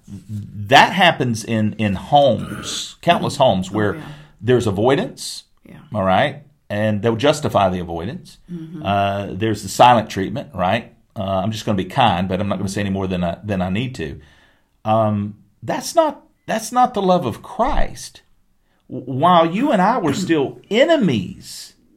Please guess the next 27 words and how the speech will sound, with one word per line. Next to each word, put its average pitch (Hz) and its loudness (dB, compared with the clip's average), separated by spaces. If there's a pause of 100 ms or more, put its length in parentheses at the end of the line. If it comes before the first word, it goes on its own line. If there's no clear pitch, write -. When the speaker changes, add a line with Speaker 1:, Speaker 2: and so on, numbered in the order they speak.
(320)
Speaker 1:
God 247 6
loved 269 8
us, - 0
and 165 4
he 175 4
sought 254 2
us, 92 -4 (160)
and 143 2
he 170 2
desired, 147 2 (320)
even 285 2
to 277 -2
the 214 2
point 180 0
of 104 -4
dying 180 2
on 143 2
a 131 -12
cross 120 2 (400)
in 127 -2
place 151 2
of 82 -6
us - -12 (340)
when 147 -2
we 180 0
were 165 -4
enemies. - -6